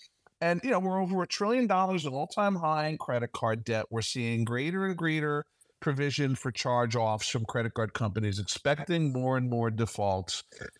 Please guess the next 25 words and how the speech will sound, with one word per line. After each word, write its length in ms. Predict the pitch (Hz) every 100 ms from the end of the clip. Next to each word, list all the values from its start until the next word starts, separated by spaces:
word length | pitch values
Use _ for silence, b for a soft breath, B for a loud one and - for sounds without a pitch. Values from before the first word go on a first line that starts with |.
| -
We're, 120 | 127
s-, 160 | 131 -
we've 180 | 127 123
seen, 500 | - 151 147 143 139
you 100 | 143
know, 100 | 139
an 100 | 127
inflation-adjusted, 1300 | 127 - 151 196 - 170 135 143 131 - 131 123 120
you 120 | 131
know, 120 | 120
four-decade 840 | 110 - 151 160 151 139 - 131 120
low 400 | 123 120 120 113
savings 540 | - 123 117 110 104
rates. 300 | 107 104 -
We 80 | 117
had 120 | 113
J 180 | 123 143
P 140 | 139 139
Morgan 420 | 127 131 135 123
two 180 | - 120
weeks 220 | 123 -
ago 140 | 120
coming 360 | 110 120 110 110
out 280 | 113 110 -
saying 460 | 120 113 110 110